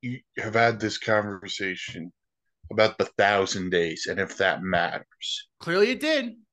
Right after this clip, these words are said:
Speaker 1: But, but he-, he-, here's the thing.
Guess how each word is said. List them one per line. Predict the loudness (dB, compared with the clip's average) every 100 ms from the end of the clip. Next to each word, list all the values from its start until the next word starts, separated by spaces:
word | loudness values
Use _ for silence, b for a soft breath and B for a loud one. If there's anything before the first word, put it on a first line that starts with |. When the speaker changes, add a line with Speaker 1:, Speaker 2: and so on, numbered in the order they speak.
| _ _ _ _ _ _ _ _ _ _ _ -2
Speaker 1:
But, | -2 0
but | -4 -2
he-, | -2
he-, | -4 -4
here's | 0 0 2 0
the | -4
thing. | -2 0 2 0